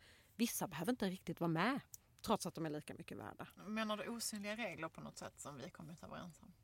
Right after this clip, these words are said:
Speaker 1: Ja, men precis. Och som vi alla hjälps åt att upprätthålla. Alltså, s-, på samma sätt som osynliga regler att,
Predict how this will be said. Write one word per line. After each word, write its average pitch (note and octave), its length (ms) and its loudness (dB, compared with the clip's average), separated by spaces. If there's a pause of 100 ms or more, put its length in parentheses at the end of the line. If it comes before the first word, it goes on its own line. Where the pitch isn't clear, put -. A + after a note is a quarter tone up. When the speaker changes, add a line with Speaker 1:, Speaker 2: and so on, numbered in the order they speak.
Speaker 1:
Ja, E4+ 200 12
men F4+ 180 12
precis. - 500 6
Och C#4 240 10
som E4 120 10
vi D#4 120 12
alla C#4+ 240 12
hjälps C4+ 320 6
åt A3+ 220 6
att G#3+ 120 4
upprätthålla. A3 680 6
Alltså, G#3 240 8
s-, - 260 4
på C4+ 120 6
samma A#3+ 300 8
sätt A3+ 240 6
som A3 140 4
osynliga G3 560 8
regler F3+ 380 6
att, F3 280 4